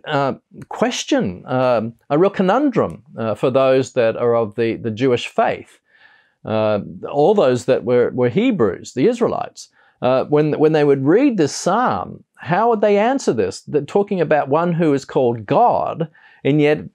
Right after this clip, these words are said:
then it goes on to say that there is a God who is this God's God.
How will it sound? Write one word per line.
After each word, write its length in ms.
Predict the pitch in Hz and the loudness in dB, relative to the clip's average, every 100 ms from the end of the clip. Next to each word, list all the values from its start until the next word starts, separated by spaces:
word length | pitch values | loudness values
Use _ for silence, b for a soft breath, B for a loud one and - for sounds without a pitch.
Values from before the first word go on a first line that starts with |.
| _ | _
then 160 | - 123 | -2 0
it 120 | 135 | 0
goes 260 | - 123 120 | 2 2 2
on 120 | 123 | 0
to 80 | 123 | -2
say 480 | - 135 131 127 131 | 0 2 2 0 -2
that 260 | 147 143 - b b b | 0 0 -2 b b b
there 140 | 143 160 | 2 4
is 100 | 151 | 2
a 60 | |
God 400 | 143 151 151 143 | 2 2 2 0
who 180 | 139 160 | 2 4
is 220 | 160 151 | 4 2
this 160 | 160 160 | -2 -2
God's 480 | - 247 277 196 - 123 | 2 2 2 -2 -6 -4
God. 440 | 113 104 90 82 | -2 0 -2 -4